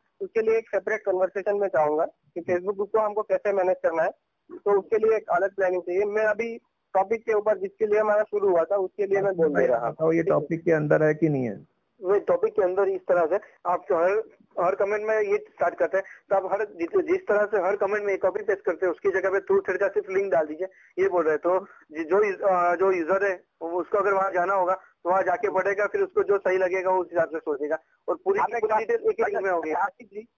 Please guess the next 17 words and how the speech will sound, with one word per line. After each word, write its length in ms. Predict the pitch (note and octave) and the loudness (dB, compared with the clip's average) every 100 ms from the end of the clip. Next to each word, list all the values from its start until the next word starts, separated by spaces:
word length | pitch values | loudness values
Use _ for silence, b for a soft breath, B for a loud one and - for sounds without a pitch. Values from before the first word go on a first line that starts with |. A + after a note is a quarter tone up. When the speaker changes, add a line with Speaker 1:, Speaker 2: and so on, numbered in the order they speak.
| - | -4
Speaker 1:
आशीष 180 | E3 A#3 | -2 -2
Speaker 3:
हाँ। 60 | F#3+ | -4
Speaker 1:
जी, 140 | F#3+ | -4
ठीक 220 | A#3 A#3 G3 | -4 -4 -2
है, 60 | |
आप 220 | E3+ F3+ | 0 0
एक 100 | G#3+ | -2
एडमिन 320 | G3 F#3 F#3+ F3 | -2 0 0 0
हैं, 100 | F#3 | 0
मैं 160 | G#3 | 0
एक 100 | G#3 | 0
आप, 120 | F#3 - F#3 - | -2 -4 -8 -6
आपको 200 | E3 G3+ | -4 -4
एक 120 | F#3 | -2
बात 160 | E3+ C#3+ | -2 0
बताता 320 | C3 C3 | -2 -2
हूँ। 100 | C3 | -4